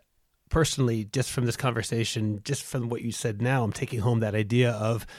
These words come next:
the halachta bidracha, of the ethical obligation to follow in God's ways means to love people even if they don't do what we expect them to do. And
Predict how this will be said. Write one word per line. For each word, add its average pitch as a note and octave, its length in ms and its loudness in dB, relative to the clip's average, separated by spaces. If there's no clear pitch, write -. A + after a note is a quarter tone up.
the - 80 2
halachta B2 500 2
bidracha, A2+ 720 0
of G2 80 -2
the - 140 -8
ethical A#2+ 360 -4
obligation A#2+ 560 -2
to A#2 80 -2
follow A#2+ 340 0
in A#2 80 0
God's A#2 300 0
ways A#2+ 380 4
means B2 320 4
to - 100 -6
love C#3 260 6
people C#3 460 6
even C3 240 6
if C3 100 6
they C3 80 0
don't B2 260 4
do C3+ 140 8
what C3+ 200 6
we C3+ 120 2
expect C#3+ 360 0
them C3 120 0
to A#2+ 140 -2
do. G#2+ 240 4
And B2 320 4